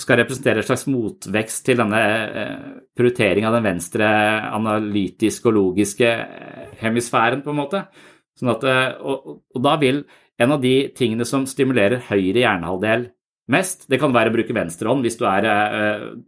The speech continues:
men det er bare de motoriske sentrene. Eh, men det kan også være takknemlighet. For takknemlighet, det er en følelse som hører til i, i den høyre hemisfæren. Og et av de tipsene, jeg leste i en bok som het, eh, eh,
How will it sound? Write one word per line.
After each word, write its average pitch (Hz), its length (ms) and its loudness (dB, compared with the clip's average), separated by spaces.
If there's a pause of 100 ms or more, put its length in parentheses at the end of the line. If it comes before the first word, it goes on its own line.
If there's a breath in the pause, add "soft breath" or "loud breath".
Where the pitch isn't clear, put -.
(140)
men 120 160 0
det 117 80 4
er 127 80 2
bare 113 160 2
de 110 80 0
motoriske 107 540 0
sentrene. 120 480 -2 (340)
Eh, 117 260 2 (540 soft breath)
men 131 140 2
det 139 100 4
kan 143 140 4
også 156 180 0
være 117 380 4 (100)
takknemlighet. 127 920 -4 (560)
For 131 140 0
takknemlighet, 123 920 0
det 123 160 4
er 117 200 2
en 139 120 0
følelse 131 480 0
som 131 160 -6
hører 95 320 2
til 135 320 2 (240)
i, 110 480 -2
i 117 140 2
den 120 180 2
høyre 98 380 2 (180)
hemisfæren. 104 640 -4 (800 soft breath)
Og 139 180 6
et 123 120 -2
av 139 80 0
de 151 120 0
tipsene, - 600 -2
jeg 139 140 2
leste 113 220 0
i 127 40 2
en 117 80 0
bok 117 160 0
som 131 140 -2
het, 120 220 0
eh, 120 300 4 (1000)
eh, 110 220 0